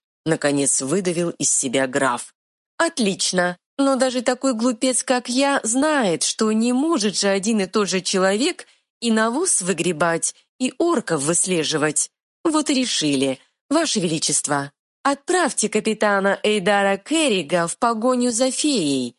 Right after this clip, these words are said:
ну а навоз пусть чистит тот, кто остался. Убытков казна не потерпит».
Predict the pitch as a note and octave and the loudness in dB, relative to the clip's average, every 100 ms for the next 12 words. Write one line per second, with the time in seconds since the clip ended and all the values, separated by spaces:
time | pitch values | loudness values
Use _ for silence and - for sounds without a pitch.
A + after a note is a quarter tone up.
0 | - A#3 A#3 A3+ A#3 A#3 C#4 E4+ - - | -2 2 2 4 2 2 0 0 0 -2
1 | - E4+ E4+ - D4 C#4 - B3 A#3+ - | -2 -2 0 0 0 0 0 -2 -2 0
2 | C#4 - - C4 B3+ - D4 A#3 - C#3+ | -2 -2 0 0 0 0 2 2 0 0
3 | C3 B2+ _ _ _ - C4+ A#3+ D4 D4+ | -2 -6 _ _ _ -2 0 2 0 0
4 | C#4 B3 C4 B3+ B3 B3+ A#3+ B3+ B3 - | -2 0 0 0 0 2 0 0 0 0
5 | C4+ - B3 - | -2 -2 -6 -6